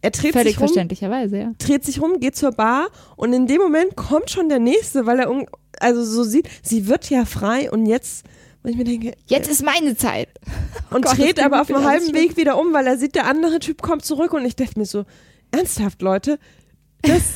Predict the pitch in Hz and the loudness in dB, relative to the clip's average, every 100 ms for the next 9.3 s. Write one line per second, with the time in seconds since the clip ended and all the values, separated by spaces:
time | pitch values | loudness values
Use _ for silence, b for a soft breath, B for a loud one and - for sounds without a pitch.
0 | - - 269 359 - 370 233 254 320 269 | -10 -6 0 0 0 0 0 2 2 2
1 | 302 - 302 285 330 - - 403 415 226 | 0 0 -2 0 -2 -2 -4 -2 0 0
2 | 185 196 202 214 240 240 240 - b b | 0 0 -2 -2 -2 0 -2 -4 b b
3 | b b b _ - 254 294 - - - | b b b _ 0 0 0 -6 -20 -6
4 | 240 254 262 262 262 262 269 254 _ _ | 0 0 0 0 -2 -2 -4 -6 _ _
5 | _ _ _ _ - _ _ _ 220 240 | _ _ _ _ -20 _ _ _ 0 2
6 | 254 247 226 226 - 269 254 247 226 233 | 2 2 2 0 -2 0 0 0 0 0
7 | 240 220 214 226 202 196 233 - - 349 | -2 -2 -2 -2 -2 -2 -2 -6 -6 -4
8 | 277 269 262 269 240 - 220 - 220 233 | -2 -2 -4 -6 -6 -6 -6 -4 -2 -2
9 | 294 294 | -4 -6